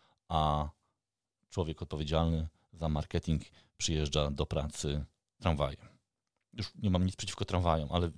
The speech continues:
wiecie, o co mi chodzi. Ta, ta, ta przepaść, jeśli chodzi o, y, poziom zaszeregowania, często jest tak duża, że nie ma możliwości, żeby ta osoba z marketingu przebiła się. Niektórzy nawet próbują, ale bardzo szybko,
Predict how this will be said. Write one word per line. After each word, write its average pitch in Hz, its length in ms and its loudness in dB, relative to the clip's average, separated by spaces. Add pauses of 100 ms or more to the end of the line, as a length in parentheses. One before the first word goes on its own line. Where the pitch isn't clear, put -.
(240)
wiecie, 90 300 -2
o - 20 -2
co 87 120 -2
mi 85 80 0
chodzi. 73 320 -4
Ta, 80 180 -10
ta, 87 220 4
ta - 180 -2
przepaść, - 680 -2 (680)
jeśli 87 200 -6
chodzi 80 320 -2
o, 80 220 0 (800)
y, 73 40 -6
poziom 110 300 4
zaszeregowania, 95 880 0
często 107 240 -4
jest 92 120 -6
tak 131 180 -2
duża, 104 420 -2 (400)
że 110 500 0 (300)
nie 190 80 -6
ma 262 80 0
możliwości, 262 520 0
żeby 98 180 2
ta - 80 -2
osoba 110 260 -4
z 101 40 0
marketingu 104 500 0
przebiła 90 420 -4
się. - 140 -6
Niektórzy 151 280 -4
nawet 165 180 -4
próbują, 175 520 0
ale 107 120 -4
bardzo 101 320 0
szybko, 90 420 -4